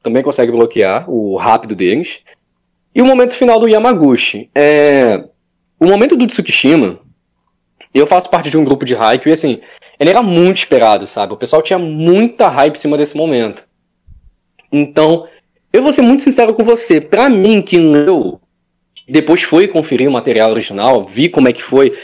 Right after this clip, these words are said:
como é que acontece o bloqueio lá do Hinata e tals.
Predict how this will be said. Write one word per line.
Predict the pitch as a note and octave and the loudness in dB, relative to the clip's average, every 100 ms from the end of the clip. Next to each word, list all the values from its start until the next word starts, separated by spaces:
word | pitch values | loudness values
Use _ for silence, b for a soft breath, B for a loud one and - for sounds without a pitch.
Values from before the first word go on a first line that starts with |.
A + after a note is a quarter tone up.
| B | B
como | - A#2 | -2 0
é | |
que | D3 | 0
acontece | C3+ A#2+ C#3 D3 C3+ | 0 0 2 0 0
o | |
bloqueio | A2+ A2+ A#2+ | -2 0 0
lá | A2+ | 0
do | A2+ | -2
Hinata | G#2+ F#2+ A#2+ D3 C#3 C3+ | -6 -6 -2 0 -2 -2
e | C3+ | -4
tals. | B2 C3+ C3+ - | 0 2 0 -4